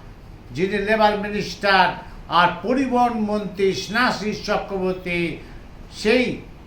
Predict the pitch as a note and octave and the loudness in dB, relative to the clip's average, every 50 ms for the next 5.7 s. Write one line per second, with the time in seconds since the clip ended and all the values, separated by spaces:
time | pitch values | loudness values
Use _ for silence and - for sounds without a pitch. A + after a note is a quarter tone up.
0 | - - - - - - - - - - C3+ B2+ D3 F3 G3 - - F3 F3 G3 | -20 -20 -20 -18 -18 -18 -18 -18 -14 -10 -4 2 4 4 4 4 2 -2 -2 0
1 | G3 G3 F#3 D#3+ B2 - - - - - - - - D3+ F#3+ G#3 G#3 G3+ F3 D3+ | 2 2 2 0 -2 -6 -12 -16 -18 -16 -14 -12 -6 -2 0 0 0 0 0 -4
2 | C#3+ C#3 D#3 D#3+ D3+ D3 B2+ C#3+ F#3 G3 F#3+ F#3+ F#3+ F#3 F#3 - - F3 F3+ E3+ | -6 -4 -4 -2 -2 -4 -4 -4 -4 -4 -2 0 2 4 4 2 2 -2 -4 -4
3 | C#3 - F3+ F3 F3 - - G3 G#3 F#3+ E3+ F#3 F#3 - F#3 F#3+ F3 - - F#3+ | -4 -4 -6 -6 -6 -6 -4 -2 -2 -2 -2 -4 -6 -4 -4 -4 -4 -4 -4 -4
4 | F#3 F#3 F#3 F#3 - F#3 F3 E3+ D3+ C3 - - - - - - - - F#3+ A3 | -2 -2 -2 -2 -4 -4 -4 -2 -4 -4 -8 -12 -16 -18 -18 -20 -10 -6 -4 -2
5 | A#3+ A3 A3 A3+ G#3+ - - D#3 E3+ F3 F3 E3+ E3+ C#3 | -2 -2 -2 -2 -4 -2 2 4 6 6 6 6 4 2